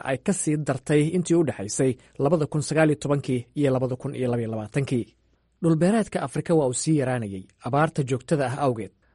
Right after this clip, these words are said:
halka tirada dadka ee sii kordhaysana ay sababtay inuu yaraado dhulka carasanka ah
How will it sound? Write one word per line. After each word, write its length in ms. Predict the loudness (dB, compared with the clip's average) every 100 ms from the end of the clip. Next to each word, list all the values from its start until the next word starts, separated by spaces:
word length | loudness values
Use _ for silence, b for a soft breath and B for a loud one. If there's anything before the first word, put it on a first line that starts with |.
| _
halka 560 | -6 -2 -2 0 -2 -2
tirada 300 | 0 0 0
dadka 260 | -2 -4 -6 -4
ee 80 |
sii 240 | -2 0 0
kordhaysana 640 | 2 2 2 2 0 0 -4 -8
ay 160 | -4 -4
sababtay 540 | 0 -2 0 2 2 2 -6 _
inuu 220 | 2 4
yaraado 360 | 2 -2 -2 -2 0
dhulka 240 | -2 -2 -6
carasanka 580 | -6 -6 0 0 0 -6
ah 200 | -6